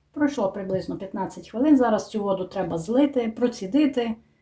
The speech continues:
і залишити на хвилин десять, хай зайва вода стече. Нам не треба там лишньої води. Цвітну капусту я стідила і трошки так холодною водою облила,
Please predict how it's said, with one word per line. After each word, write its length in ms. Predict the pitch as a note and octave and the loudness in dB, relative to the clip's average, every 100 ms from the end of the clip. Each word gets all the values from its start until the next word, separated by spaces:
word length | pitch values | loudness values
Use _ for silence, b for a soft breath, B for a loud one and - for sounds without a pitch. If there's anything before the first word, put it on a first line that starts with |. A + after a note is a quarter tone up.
| b b | b b
і 80 | C#4 | 6
залишити 520 | C4 B3+ A#3+ G3+ G3+ | 8 8 6 0 -2
на 120 | G3 | -2
хвилин 380 | F#3+ G3+ G3 G3 | -2 0 0 2
десять, 360 | C#4+ D4 A3 A3 | 4 4 2 -2
хай 240 | G#3+ F#3+ | 0 0
зайва 520 | F3 G3 F3+ E3 E3 E3 _ _ _ _ _ _ | 2 2 4 4 0 -2 _ _ _ _ _ _
вода 380 | G3 G3+ F#3+ D#3+ | -6 -2 0 0
стече. 600 | - F#3 - C4+ C#4 C4+ _ _ _ _ _ - | -2 -12 0 6 6 6 _ _ _ _ _ -4
Нам 160 | G#3+ | -2
не 120 | F#3+ F3+ | 0 -2
треба 300 | G3+ F#3 E3 | -2 -2 -4
там 300 | E3+ E3 D#3+ _ _ _ _ | 0 -2 -2 _ _ _ _
лишньої 480 | F#3 F3+ E3+ F3 E3+ | -6 -4 -4 -2 -2
води. 400 | E3 F3 A#3+ C4+ - _ _ _ _ _ | -2 0 2 2 0 _ _ _ _ _
Цвітну 400 | - C4+ A3+ A3 | -6 -4 0 -2
капусту 420 | G3+ G3+ - F#3 | -2 -6 -8 -6
я 140 | F#3 - | -6 -6
стідила 540 | - A3 E4+ D#4 B3+ | -8 -6 0 4 4
і 140 | A#3 | 4
трошки 340 | B3+ A#3 - - | 0 -2 -2 -4
так 420 | G3+ F#3 - - _ | -2 -4 -8 -20 _
холодною 560 | _ G3+ G3 E3 F3+ E3+ | _ -2 -2 0 0 -2
водою 460 | F3+ F3+ E3 D#3 | -2 -2 0 -2
облила, 680 | - G#3 F#3+ E3+ D#3+ G3 D#4+ | -4 -6 -2 -2 0 0 -2